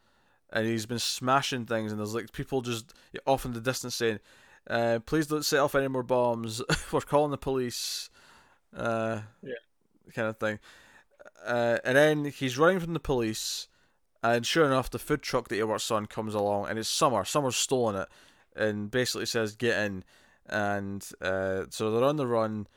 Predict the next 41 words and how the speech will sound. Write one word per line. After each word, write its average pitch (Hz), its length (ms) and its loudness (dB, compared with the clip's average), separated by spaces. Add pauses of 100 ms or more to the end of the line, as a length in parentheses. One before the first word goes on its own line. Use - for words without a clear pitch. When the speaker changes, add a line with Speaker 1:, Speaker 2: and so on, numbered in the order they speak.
(160)
Speaker 1:
somewhere 117 560 -2
else, 95 480 -2 (260)
and 101 160 -6
the 107 60 -6
phone 175 280 0
rings 127 240 -2
again. 98 440 -2 (580)
Uh, 95 420 -8 (1400)
and 104 300 -4
yeah, 135 200 -4 (180)
so 110 320 -2
he's 107 160 -4
like, - 300 -4
"I'm 120 180 2
the 127 80 4
operator 147 580 6
calling 135 400 -2
you 127 80 -4
from 117 140 -6
a 107 40 -6
place 117 200 -4
called 113 180 -6
the 104 60 -6
Heroverse. 101 680 -6 (380)
Uh, 104 200 -2
I 104 60 -2
need 117 220 -4
your 110 120 -2
help." 95 460 -4 (600)
Uh, 92 540 -8 (720)
you 95 100 -12
know, 92 240 -10
the 113 80 0
Speaker 2:
Yeah. 120 60 6 (100)
Speaker 1:
ag-, - 120 -12 (100)
the 131 120 4
agents 143 260 2
of 123 60 -8
the 120 60 -2
Thunderbolt 135 540 0
Club 123 360 0